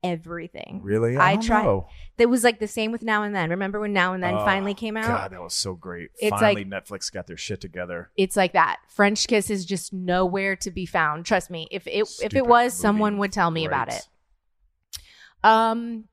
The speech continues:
Speaker 1: but yeah, so we're an engaged couple in quarantine. We had never lived together before.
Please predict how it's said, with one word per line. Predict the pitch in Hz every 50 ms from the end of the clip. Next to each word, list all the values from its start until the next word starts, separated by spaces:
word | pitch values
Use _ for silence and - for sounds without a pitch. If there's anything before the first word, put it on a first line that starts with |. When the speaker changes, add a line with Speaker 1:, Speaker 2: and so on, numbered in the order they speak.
| _ _ _ - -
Speaker 1:
but | 233 302
yeah, | 359 330 226
so | 185 - 262 240
we're | 247 240
an | 240 247 247
engaged | - 240 233 233 214 269 269 285 320 302 302 294 - - -
couple | - 254 247 247 233 226 226 220 220 214
in | - 214 226 214
quarantine. | - - 202 185 180 185 175 214 202 196 196 208 202
We | 226 220
had | 208 175 185
never | 180 175 175 175 202 285 320 277
lived | 196 180 175 175 -
together | - 180 185 175 160 165 160
before. | 160 170 - - 175 156 147 160 170 233 277 285